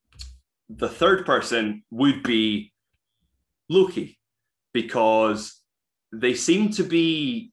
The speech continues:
going after a lot of Lokis, um, based on now that we've seen that there are multiple Lokis, um, in this, what could be a pruned, uh, junkyard, essentially.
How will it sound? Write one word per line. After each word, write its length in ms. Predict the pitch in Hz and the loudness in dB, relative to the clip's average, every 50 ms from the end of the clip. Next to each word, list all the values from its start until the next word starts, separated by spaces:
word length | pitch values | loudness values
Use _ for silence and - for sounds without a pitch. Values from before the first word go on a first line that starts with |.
| _ 123 110 | _ -20 -4
going 380 | - 135 139 143 143 131 127 127 | 0 2 2 2 2 0 0 0
after 380 | 123 127 127 - - 131 120 | 0 -2 -2 -4 -2 -2 0
a 40 | 117 | 0
lot 240 | 113 117 107 - - | 0 -2 -4 -4 -6
of 80 | 113 | -6
Lokis, 720 | 110 131 160 165 - - 123 104 95 95 - - - - _ _ _ _ - | 0 2 2 2 2 0 -4 -4 -4 -4 -8 -10 -12 -14 _ _ _ _ -2
um, 500 | 110 107 104 101 98 98 101 98 95 - _ _ _ _ _ | 0 0 0 0 -2 -6 -8 -12 -14 -18 _ _ _ _ _
based 320 | - 123 117 - - - | -2 0 0 -2 -2 -2
on 400 | 113 110 107 104 101 101 92 - _ _ _ _ _ - - | 0 0 2 0 -2 -4 -8 -12 _ _ _ _ _ -12 -6
now 300 | 127 120 117 110 107 101 | -2 0 2 2 2 2
that 120 | 107 104 | 0 -2
we've 200 | 101 104 104 104 | -2 -2 -4 -4
seen 380 | - - - 127 120 110 101 95 | -6 -4 -4 -2 -2 -2 -2 -4
that 180 | 98 - - | -6 -6 -4
there 160 | - 110 107 107 | -2 0 0 2
are 300 | 107 104 104 101 - - | 2 2 0 -2 -2 -4
multiple 540 | 117 101 110 135 147 - 170 - 156 127 117 135 | -4 -4 -2 -2 -2 -4 -6 -6 -6 -4 -2 -2
Lokis, 520 | 147 151 - - 123 107 98 - - - _ _ _ _ _ _ _ _ _ _ _ _ _ _ _ _ | -2 -4 -4 -6 -6 -6 -6 -8 -12 -18 _ _ _ _ _ _ _ _ _ _ _ _ _ _ _ _
um, 480 | 107 101 101 98 98 95 92 90 90 90 _ _ | -2 -2 0 -2 -2 -4 -6 -8 -10 -14 _ _
in 280 | - 117 110 110 107 107 | -4 -2 0 0 0 0
this, 480 | 110 113 110 - - - - - - _ | 0 0 -2 -4 -10 -14 -16 -18 -18 _
what 220 | - 107 117 113 - | -6 -6 -4 -4 -2
could 180 | - 131 110 | -4 -4 -2
be 140 | 107 117 110 | 0 0 0
a 80 | 104 98 | 0 0
pruned, 580 | - - - 123 113 110 104 98 95 95 95 - - _ _ _ _ _ _ _ _ _ | -2 -4 -2 0 0 0 -2 -4 -6 -8 -10 -14 -20 _ _ _ _ _ _ _ _ _
uh, 220 | 104 98 95 95 90 - - _ _ _ - 101 | -4 -4 -4 -4 -4 -8 -12 _ _ _ -18 -12
junkyard, 680 | - - 123 123 123 117 113 - 113 98 98 92 92 98 | -4 -2 0 0 0 -2 -4 -6 -4 -2 -2 -2 -4 -6
essentially. 640 | 95 - 87 87 82 71 - 76 78 82 90 - | -8 -8 -10 -10 -10 -12 -14 -12 -12 -14 -14 -18